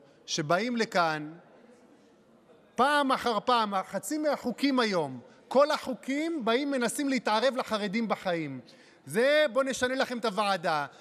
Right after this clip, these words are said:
זה, "בוא נבטל לכם רב", ועוד זה שרוצה לשלוח את כל החרדים עם מריצות למזבלה,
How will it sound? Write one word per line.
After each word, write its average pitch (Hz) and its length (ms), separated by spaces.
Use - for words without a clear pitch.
זה, 226 240
"בוא 269 140
נבטל 262 480
לכם 226 280
רב", 165 380
ועוד 254 340
זה 294 220
שרוצה 285 600
לשלוח 294 500
את 269 100
כל 320 200
החרדים 269 520
עם 277 120
מריצות 269 420
למזבלה, 240 760